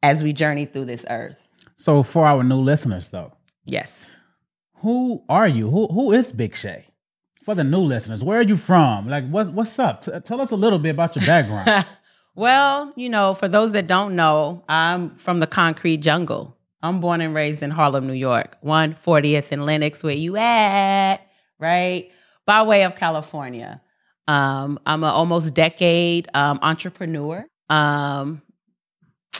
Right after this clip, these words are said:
Speaker 1: I don't really like to talk education because those are things that we acquire along our journey. But who I am, I'm a person that's passionate about my family.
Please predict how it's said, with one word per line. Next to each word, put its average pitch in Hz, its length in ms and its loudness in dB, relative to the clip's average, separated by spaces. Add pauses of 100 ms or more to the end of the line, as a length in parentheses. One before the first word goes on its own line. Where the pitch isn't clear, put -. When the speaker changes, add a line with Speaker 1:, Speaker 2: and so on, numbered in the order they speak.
(720)
Speaker 1:
I 185 100 2
don't 214 140 0
really 190 120 2
like 160 200 0
to 160 80 -8
talk 165 300 -2
education 143 680 -2
because 127 460 -2
those 175 200 4
are 175 60 2
things 151 320 0
that 127 240 -2
we 139 540 -4
acquire 147 760 0
along 143 380 0
our 127 140 -2
journey. 147 420 -4
But 135 160 -4
who 190 180 -6
I 170 140 4
am, 175 180 2
I'm 160 120 -2
a 196 80 -4
person 175 420 -2
that's 143 260 -2 (280)
passionate 180 580 0
about 139 540 0
my 131 160 -2
family. 165 720 0